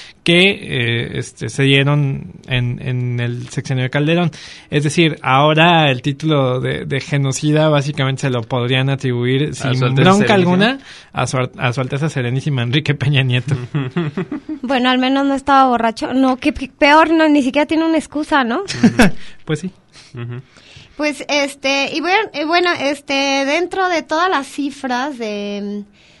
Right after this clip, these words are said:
Speaker 3: de asesinatos, en mayo del quinto año,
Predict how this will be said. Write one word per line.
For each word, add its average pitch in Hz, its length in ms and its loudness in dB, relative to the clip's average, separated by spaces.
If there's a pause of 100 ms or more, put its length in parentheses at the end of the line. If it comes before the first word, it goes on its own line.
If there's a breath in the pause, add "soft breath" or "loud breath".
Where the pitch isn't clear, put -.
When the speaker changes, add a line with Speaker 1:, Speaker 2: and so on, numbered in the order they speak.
(140 soft breath)
Speaker 3:
de 226 160 -4
asesinatos, 269 1160 -2
en 254 340 -2
mayo 320 400 0
del 269 220 -4
quinto 294 460 -4
año, 240 500 -2